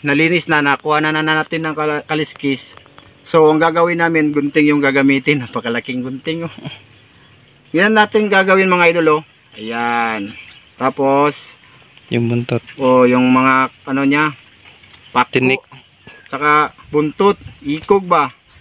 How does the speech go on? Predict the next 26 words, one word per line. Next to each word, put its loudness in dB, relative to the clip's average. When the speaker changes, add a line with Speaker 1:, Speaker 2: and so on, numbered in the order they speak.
Speaker 1:
Ayan 0
ang -2
ginagawa 2
namin, 0
mga 2
idol, 2
sa -2
maliliit, 0
no? -2
Tapos 0
niyan, -2
mga 2
idol, 2
'di 0
ba 4
may -2
mga 0
buto -4
pa -2
yan? 2
Buto -6
ba 2
yan -2
yung -6
tawag, -4
no? -8